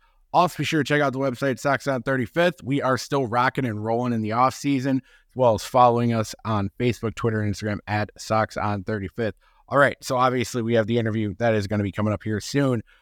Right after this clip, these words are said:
but I do feel hard-pressed to talk about all the imaginary stadiums I'm seeing on my Twitter timeline and everywhere else. Sounds like the White Sox might be in the market to build a stadium, and it might even have the skyline in the background this time.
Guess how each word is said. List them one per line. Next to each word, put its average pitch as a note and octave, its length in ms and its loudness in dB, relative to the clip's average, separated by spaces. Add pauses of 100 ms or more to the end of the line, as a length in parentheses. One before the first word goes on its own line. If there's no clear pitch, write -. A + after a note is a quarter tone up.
(140)
but C3+ 280 6 (180)
I B2+ 100 -4
do C#3 320 -2
feel C#3 380 -2
hard-pressed C3 920 0
to A#2+ 140 -4
talk B2+ 320 0
about A2+ 480 0 (360)
all C#3 200 4
the C#3 100 0
imaginary B2+ 800 2
stadiums A#2+ 560 0
I'm G#2+ 160 0
seeing A2 400 -2
on G#2+ 120 0
my G2+ 280 0
Twitter A#2+ 320 0
timeline G2+ 540 0
and G2+ 100 0
everywhere G2+ 420 -2
else. G2+ 400 -2 (500)
Sounds D#3+ 340 0
like F#3+ 180 0
the D#3 80 -2
White D#3+ 260 0
Sox D#3 360 0
might C3+ 320 -2
be D3 120 -2
in D3 60 0
the C#3 80 -2
market C3 540 -4
to B2 440 -2 (140)
build C3 240 -2
a B2+ 60 0
stadium, C3 640 0
and C#3 160 -2
it D#3 60 0
might G#3+ 200 4
even A3+ 200 2
have F3 160 0
the A#2 60 -6
skyline A#2 540 -4
in E2+ 80 -4
the E2+ 60 -6
background - 480 -20
this - 160 -20
time. - 120 -20